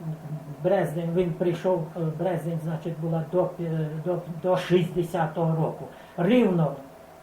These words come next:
першого, е, тоді ж не було таких вихідних. Рі-, рівно третього чи другого числа, не пам'ятаю, Старченко приїхав, ми там всі чекаємо. А я робив тоді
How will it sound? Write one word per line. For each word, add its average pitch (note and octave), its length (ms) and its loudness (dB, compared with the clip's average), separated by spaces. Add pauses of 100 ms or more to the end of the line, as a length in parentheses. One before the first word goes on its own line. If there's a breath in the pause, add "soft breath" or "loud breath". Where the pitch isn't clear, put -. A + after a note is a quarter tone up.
першого, E3+ 520 6 (120)
е, F3 460 4 (920)
тоді F#3 240 2
ж D3+ 100 0
не F#3 80 2
було E3+ 300 4
таких D#3+ 400 -2
вихідних. D#3 440 -2 (400 loud breath)
Рі-, G3 340 6
рівно F3+ 400 4
третього E3+ 400 0
чи D#3+ 160 -6
другого D#3+ 320 0
числа, F#3+ 380 -4
не F3+ 100 -4
пам'ятаю, F3 600 0 (380 loud breath)
Старченко E3 640 -2
приїхав, D#3 760 -2
ми D#3+ 80 0
там D3+ 140 -4 (100)
всі - 160 -12 (100)
чекаємо. G#3 480 0 (340 loud breath)
А D3+ 60 -4
я A3 180 6
робив F#3+ 420 2
тоді E3+ 300 -2